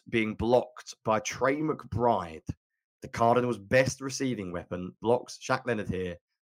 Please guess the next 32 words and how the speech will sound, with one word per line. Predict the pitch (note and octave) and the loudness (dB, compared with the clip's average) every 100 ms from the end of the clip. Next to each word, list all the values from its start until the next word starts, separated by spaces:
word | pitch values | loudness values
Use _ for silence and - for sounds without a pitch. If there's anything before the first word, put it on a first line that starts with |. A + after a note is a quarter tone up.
| _ | _
for | - A#2 | -2 0
about | G2+ - B2+ D3+ D3+ | 0 0 4 4 4
three | - - C#3 B2+ | -4 -8 -6 -4
seconds. | - A2 - - G2+ C3 - _ _ _ _ _ - | 0 -2 -2 -10 -10 -14 -16 _ _ _ _ _ -6
They | B2 B2 | 0 2
also | D3 E3 D3+ B2+ | 2 2 2 2
don't | B2+ A#2 A2 | 2 2 0
handle | - A2 G#2 | -2 0 0
the | F#2+ - | -4 -2
edge | A#2+ A#2 | -2 -2
well | C#3+ C3 | 0 2
enough. | C3 C3 | 2 0
The | - | -4
cornerbacks | C#3+ B2+ A2+ - | -2 2 0 2
weren't | A#2+ G#2+ | 0 0
good | G#2 | -2
at | G2+ | -4
defending | G#2 G2+ F#2+ | -4 -4 -4
the | F2+ A2 | -2 2
edge. | A#2+ A#2+ | 2 0
They | G#2+ | -4
were | G2+ | -4
confused | G2 - D3 - | -6 -4 -2 -2
about | A2 - | -4 -4
who | G2 | -6
had | F2+ F2+ | -8 -6
the | F#2+ | -4
edge | F#2 E2 - - | -4 -6 -14 -14
all | F2+ | -12
game, | E2+ G#2+ A2+ A2+ | -4 -2 -2 -4
I | G#2+ | -4
thought. | - A2+ | -2 -2